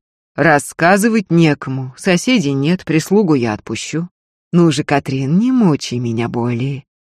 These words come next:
Я буду только счастлив видеть такую красавицу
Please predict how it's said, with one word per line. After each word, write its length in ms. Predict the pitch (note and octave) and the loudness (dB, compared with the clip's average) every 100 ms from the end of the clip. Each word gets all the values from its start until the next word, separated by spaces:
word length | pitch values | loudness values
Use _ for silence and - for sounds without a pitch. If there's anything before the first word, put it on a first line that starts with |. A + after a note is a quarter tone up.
| _ | _
Я 180 | F3+ F3+ | 2 4
буду 280 | F3 F3 E3 | 4 4 4
только 300 | E3 D#3+ F#3 | 2 2 -2
счастлив 760 | - A3 G#3 - F#3 F3 - - | -2 -2 -2 -2 -2 -4 -6 -6
видеть 560 | F3 F#3 G#3 D3+ D#3 - | 2 4 4 4 -2 -2
такую 420 | - D#3 E3 D3+ | -2 0 0 0
красавицу 880 | - D#3+ D3+ F3+ F3+ D3+ - - C3+ | 0 -2 0 2 2 0 -4 -12 -16